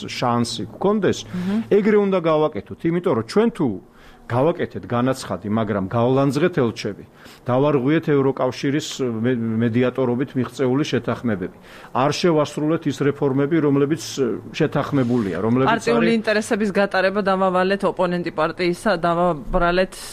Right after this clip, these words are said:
Speaker 2: ა, მეგობარი სახელმწიფოს
Speaker 1: ხო,
Speaker 2: ლიდერ-,
Speaker 1: აი,
Speaker 2: ომში
Speaker 1: ესეთი რამე,
Speaker 2: მყოფი
Speaker 1: ან ეგ რა
Speaker 2: სახელმწიფოს
Speaker 1: არის, ახლა, აი,
Speaker 2: ლიდერებს.
Speaker 1: ეგ როგორ შეიძლება
Speaker 2: არც მინდა
Speaker 1: სახელმწიფოს
Speaker 2: შესვლა
Speaker 1: გაწევრიანება?
Speaker 2: დეტალებში, მაგრამ, რა ვიცი, შეიძლება ეს გაიფი-, ყველაფერი შეიძლება ადამიანმა გაიფიქროს,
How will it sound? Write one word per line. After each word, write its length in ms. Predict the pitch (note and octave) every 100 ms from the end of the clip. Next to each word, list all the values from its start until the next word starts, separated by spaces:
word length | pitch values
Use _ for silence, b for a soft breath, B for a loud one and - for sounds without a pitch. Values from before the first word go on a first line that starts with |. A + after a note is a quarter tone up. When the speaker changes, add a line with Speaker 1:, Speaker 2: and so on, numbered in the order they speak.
| F3
Speaker 2:
ა, 880 | D#3 D3+ C3+ C3+ - - - C3+ D#3
მეგობარი 480 | F3+ F3 F3 F#3
სახელმწიფოს 480 | F#3 F#3 D#3+ D#3+ D3
Speaker 1:
ხო, 160 | F3+ G3+
Speaker 2:
ლიდერ-, 160 | B2+
Speaker 1:
აი, 140 | B2 D#3
Speaker 2:
ომში 260 | G#3 G#3 G3
Speaker 1:
ესეთი 140 | B3
რამე, 160 | F#3 E3+
Speaker 2:
მყოფი 300 | F3+ C3 G#2 C#3
Speaker 1:
ან 80 |
ეგ 160 | F3+ F3
რა 200 | D#3+ D3
Speaker 2:
სახელმწიფოს 320 | A2+ F#2 F#2+ G2
Speaker 1:
არის, 160 | D#3
ახლა, 80 | A2
აი, 160 | A2+ A2+
Speaker 2:
ლიდერებს. 160 | G#2 G2+ - D#3+
Speaker 1:
ეგ 40 |
როგორ 220 | D3+ C3+ C#3
შეიძლება 320 | D3 A2 G2+
Speaker 2:
არც 240 | C3+ C4
მინდა 300 | C4 C4 A3+ G3+
Speaker 1:
სახელმწიფოს 80 |
Speaker 2:
შესვლა 240 | A3+ G#3 G3
Speaker 1:
გაწევრიანება? 160 | F3+
Speaker 2:
დეტალებში, 420 | G3+ G3+ F#3 E3+ E3
მაგრამ, 240 | E3 G3 F#3+
რა 160 | F3+
ვიცი, 280 | F3+ - C#3+ - B
შეიძლება 800 | B - D4 C#4+ F#3+ F3 D3+ F3 A3+ G3
ეს 120 | E3+
გაიფი-, 420 | D#3 C#3+ C#3 - -
ყველაფერი 460 | A3+ A#3+ A3+ F#3+ E3+
შეიძლება 480 | E3+ D#3 C#3+ D#3 F3+
ადამიანმა 480 | D3+ D#3 D#3 C#3+ C#3
გაიფიქროს, 640 | C3+ A2+ A2+ A2+ - B2+